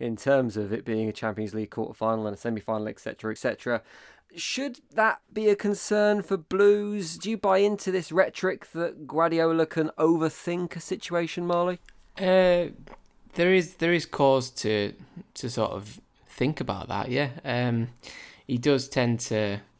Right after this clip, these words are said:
Speaker 2: you know, 'cause he thinks so tactically. I mean, the, if you think about how we think about football, it's pick a formation, pick your players, and, and, and, you know, send them out on the pitch.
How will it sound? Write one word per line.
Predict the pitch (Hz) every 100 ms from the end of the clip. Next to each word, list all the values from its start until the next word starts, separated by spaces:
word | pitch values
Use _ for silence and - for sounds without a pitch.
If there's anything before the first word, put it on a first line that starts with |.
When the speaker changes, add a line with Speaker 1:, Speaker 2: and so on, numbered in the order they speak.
| _ _ _ _ _
Speaker 2:
you | 120
know, | 113
'cause | - 151
he | 156
thinks | 160 143
so | - 139
tactically. | 123 156 - - 123 104
I | 101
mean, | 107 104 107 104
the, | - 135 - - 65 - _ _
if | 151
you | 160
think | 147 156
about | 139 135 117 -
how | - 131
we | 120 123
think | 120 123
about | 110 104 95
football, | 123 127 104 98 - - _ _ - - _
it's | - 123
pick | - 135
a | 127
formation, | 123 120 113 110 -
pick | 98 123
your | 120
players, | 117 104 98 98 98
and, | 98 92
and, | 98 98 92 107 120 _
and, | - 95 - - - _ - - - _
you | -
know, | 98 98 -
send | 143 117
them | 107
out | 101
on | 98
the | 101
pitch. | 131 139 -